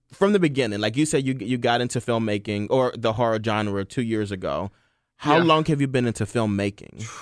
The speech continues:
Speaker 2: <sighs> Oh, God. Um, a year, maybe?
Speaker 1: Okay.
Speaker 2: Uh, no, I, I wouldn't say that. So here's the thing. I, I used to make short films, and I put 'em on YouTube. Don't ask me what they were.
Speaker 1: Okay.
Speaker 2: I will never <laughs> tell you
Speaker 1: <laughs>
Speaker 2: the names of these films. They're just gonna rest in peace in the dead of YouTube.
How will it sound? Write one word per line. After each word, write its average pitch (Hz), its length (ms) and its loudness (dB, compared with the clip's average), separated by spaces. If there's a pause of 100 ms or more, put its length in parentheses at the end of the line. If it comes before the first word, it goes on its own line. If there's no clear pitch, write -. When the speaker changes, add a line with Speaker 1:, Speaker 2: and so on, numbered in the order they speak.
(140)
Speaker 2:
<sighs> - 280 -20
Oh, 127 200 -12
God. 131 480 -10
Um, 143 640 0 (1200)
a 143 60 -4
year, 151 520 -4
maybe? 196 520 -8
Speaker 1:
Okay. 185 180 0
Speaker 2:
Uh, 139 320 4
no, 165 300 4
I, 156 100 2
I 180 140 0
wouldn't 196 260 -2
say 147 140 2
that. 127 240 -2
So 151 180 0
here's 180 240 -6
the 175 80 -8
thing. 139 160 -6
I, 156 240 -2
I 139 40 0
used 180 260 -2
to 190 80 -4
make 160 280 4
short - 360 0
films, 113 400 -6
and 127 100 -4
I 127 60 -2
put 156 200 -6
'em 147 80 0
on 139 140 0
YouTube. 127 440 -6
Don't 127 180 -2
ask 131 240 -4
me 135 60 -6
what 135 180 -8
they 135 80 -2
were. 123 380 -2
Speaker 1:
Okay. 101 160 -2
Speaker 2:
I 92 60 0
will 127 60 0
never 139 260 -2
<laughs> - 120 -6
tell 190 160 10
you 156 340 6
Speaker 1:
<laughs> 185 240 2
Speaker 2:
the 190 180 0
names 175 380 4
of 175 80 2
these 170 300 0
films. 156 500 0 (380)
They're 151 100 -2
just 151 180 -4
gonna 151 140 -4
rest 143 280 -2
in 139 100 -4
peace 143 320 -4
in 135 260 -8
the 127 340 -6
dead 131 180 -4
of 131 100 -8
YouTube. 135 480 -10